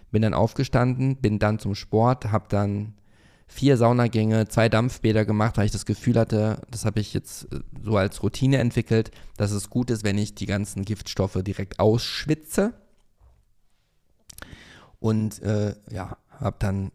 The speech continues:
<clears throat> als ich nach Hause gekommen bin, erst auch mal noch so eine Salz-Nasenspüllösung ge-,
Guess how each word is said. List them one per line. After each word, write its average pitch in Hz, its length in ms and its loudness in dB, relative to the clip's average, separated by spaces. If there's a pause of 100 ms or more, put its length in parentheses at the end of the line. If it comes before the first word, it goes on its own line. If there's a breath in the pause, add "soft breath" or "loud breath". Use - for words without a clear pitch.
<clears throat> - 280 4
als 98 260 0
ich 104 100 -4
nach 101 100 2
Hause 104 180 2
gekommen 98 340 -2
bin, 95 100 0
erst - 160 -4
auch 101 120 -2
mal 101 320 -2 (640 soft breath)
noch - 180 -2
so - 120 -2
eine 98 140 4
Salz-Nasenspüllösung 123 1300 2
ge-, 117 380 2